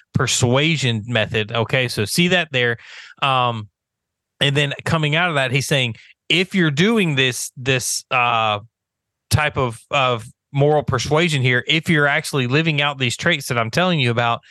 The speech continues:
then you're gonna be thinking about things that are pure, right, holy, good.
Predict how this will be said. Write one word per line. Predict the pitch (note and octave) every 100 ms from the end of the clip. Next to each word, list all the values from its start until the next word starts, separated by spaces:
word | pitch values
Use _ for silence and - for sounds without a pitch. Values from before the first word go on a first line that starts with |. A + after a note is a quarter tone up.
| - - - _
then | C3 C#3
you're | D#3
gonna | E3 D3+
be | C#3
thinking | B2 D#3+ D#3+ C#3+
about | B2+ B2+ A#2
things | C3+ B2+
that | A#2+
are | A2+
pure, | - - C#3 G#2 G2
right, | B2 B2+ F#2+ E3+
holy, | C#3 C3 A#2+ G2+
good. | A#2 C3+ A#2